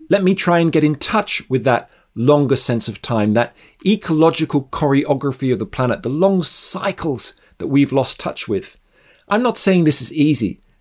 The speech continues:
but we can make the effort. You know, I was recently on summer vacation with my children,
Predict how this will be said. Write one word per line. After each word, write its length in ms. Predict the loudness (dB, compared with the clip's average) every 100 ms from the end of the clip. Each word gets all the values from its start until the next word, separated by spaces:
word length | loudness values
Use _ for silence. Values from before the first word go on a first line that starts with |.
| _ 0
but 280 | 2 2 _ _ _ _
we 80 | 2
can 160 | 4 2
make 200 | 2 4
the 120 | 2
effort. 380 | 4 0 -6 _ _ _ _
You 80 | -2
know, 80 | 2
I 120 | 4
was 200 | 4 4
recently 720 | 4 4 4 4 4 4 -2 _ _ -4
on 140 | -2
summer 280 | 0 2 4
vacation 640 | 2 2 2 2 2 0
with 140 | 0 0
my 180 | 0 0
children, 580 | 0 2 2 0 -2